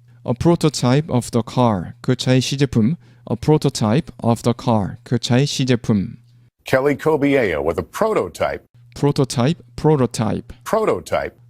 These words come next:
Speaker 1: 원형, 전형, 시제품.
Speaker 2: Prototype.
Speaker 1: 원형, 전형, 시제품.
Speaker 2: Prototype.
Speaker 1: 원형, 전형, 시제품.
Speaker 2: Prototype. Kelly Kobiela with a prototype.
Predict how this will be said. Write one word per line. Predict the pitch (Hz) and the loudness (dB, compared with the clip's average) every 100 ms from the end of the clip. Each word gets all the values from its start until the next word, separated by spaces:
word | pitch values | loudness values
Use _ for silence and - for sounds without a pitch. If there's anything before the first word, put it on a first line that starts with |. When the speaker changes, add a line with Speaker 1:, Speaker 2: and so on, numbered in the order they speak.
| - | -6
Speaker 1:
원형, | 113 123 135 107 - | 0 2 2 0 -4
전형, | - 123 123 104 | 0 2 2 0
시제품. | - 131 135 - 98 101 - - | -6 -4 -4 -2 -4 -4 -14 -4
Speaker 2:
Prototype. | 208 208 117 76 82 71 - _ - | 0 0 -2 -2 -4 -4 -8 _ -10
Speaker 1:
원형, | - 123 131 113 104 | -2 2 2 0 -2
전형, | 120 123 107 101 | 0 2 0 -4
시제품. | - 131 127 - 113 196 185 - - | -6 -2 -2 0 0 0 -6 -14 -4
Speaker 2:
Prototype. | 208 220 123 87 87 71 - - - | -2 0 -2 -2 -4 -4 -8 -18 -14
Speaker 1:
원형, | 117 117 127 117 147 | -2 2 2 0 -2
전형, | - 120 117 151 | 0 2 2 0
시제품. | - 139 135 - 101 98 - - - - | -4 -4 -2 0 0 -2 -6 -20 -20 -6
Speaker 2:
Prototype. | - 220 143 82 - 71 - _ _ | -2 0 0 -2 -4 -4 -4 _ _
Kelly | - 131 143 | 0 2 2
Kobiela | 135 156 147 143 135 98 73 | 0 0 2 2 2 2 0
with | 78 90 | -2 -4
a | |
prototype. | - - 220 165 87 - 73 73 | -6 -2 0 0 -2 -4 -4 -4